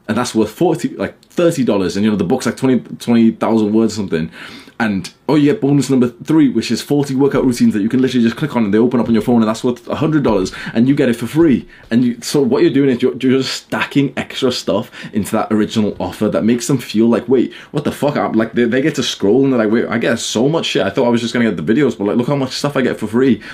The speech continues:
Oh my God, oh my God." Like, the, like, in the end, you kind of show, like, "Oh yeah, like,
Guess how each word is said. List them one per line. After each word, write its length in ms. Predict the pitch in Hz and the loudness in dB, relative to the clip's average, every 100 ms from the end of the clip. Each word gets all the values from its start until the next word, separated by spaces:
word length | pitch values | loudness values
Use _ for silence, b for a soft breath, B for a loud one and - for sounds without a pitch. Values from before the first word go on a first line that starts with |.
| - | -2
Oh 80 | |
my 100 | 147 | 0
God, 200 | 120 151 | 2 2
oh 20 | 135 | 2
my 80 | |
God." 200 | 139 - | 2 2
Like, 120 | 107 104 | 2 2
the, 220 | 120 110 - | 0 0 -4
like, 180 | 107 110 107 - - B - | -4 -4 -4 -18 -18 B -2
in 100 | 131 | 2
the 100 | 147 | 4
end, 140 | 143 | 2
you 60 | 117 | 0
kind 180 | 135 135 | 0 0
of 80 | |
show, 140 | 113 113 | 0 0
like, 180 | 127 123 | 0 2
"Oh 80 | |
yeah, 120 | 135 120 | 2 2
like, 260 | 110 - | 0 -4